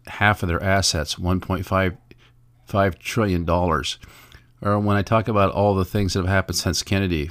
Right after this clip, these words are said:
where we have an unexplained, un-, an uninvestigated, uh,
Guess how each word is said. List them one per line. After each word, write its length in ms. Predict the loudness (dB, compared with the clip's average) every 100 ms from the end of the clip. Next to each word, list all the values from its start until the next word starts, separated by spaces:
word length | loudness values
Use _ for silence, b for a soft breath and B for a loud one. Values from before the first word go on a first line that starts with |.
| -6
where 220 | -4 -2
we 100 | 0
have 140 | 0
an 100 | 0
unexplained, 720 | 0 -2 -2 -2 0 0 -4 -10 b b b b b b -2
un-, 380 | 6 6 6 2
an 160 | 0 4
uninvestigated, 1160 | 6 6 6 4 4 2 0 2 2 2 0 -4 -6
uh, 100 | -8